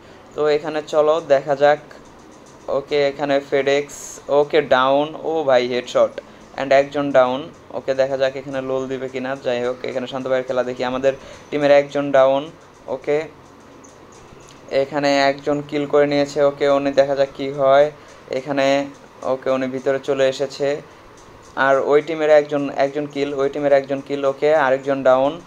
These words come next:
অপোজিট টিমের, আহ, FedEx টিমের আরেকজন down। আমাদের টিমের তিনজন বেঁচে আছে, ওরা দুইজন। ওকে, মেরে দে ভাই, মেরে দেও ভাই।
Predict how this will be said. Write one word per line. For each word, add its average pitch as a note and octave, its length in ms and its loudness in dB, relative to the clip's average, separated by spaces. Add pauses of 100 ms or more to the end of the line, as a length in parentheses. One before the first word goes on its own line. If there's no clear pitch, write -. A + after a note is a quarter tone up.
(300)
অপোজিট C#3 380 -4
টিমের, C#3+ 240 0
আহ, C3 600 4
FedEx C#3 360 0
টিমের C#3+ 300 0
আরেকজন C#3 440 0
down। C3+ 360 4
আমাদের C3+ 400 -4
টিমের C#3 240 -4
তিনজন C#3+ 380 -4
বেঁচে C#3 240 0
আছে, C3+ 260 0
ওরা C3 180 4
দুইজন। C3+ 440 -4 (400)
ওকে, C#3+ 260 0
মেরে C3+ 260 2
দে C#3 180 2
ভাই, C#3+ 380 0
মেরে C3+ 300 0
দেও C#3 240 4
ভাই। C#3+ 500 -2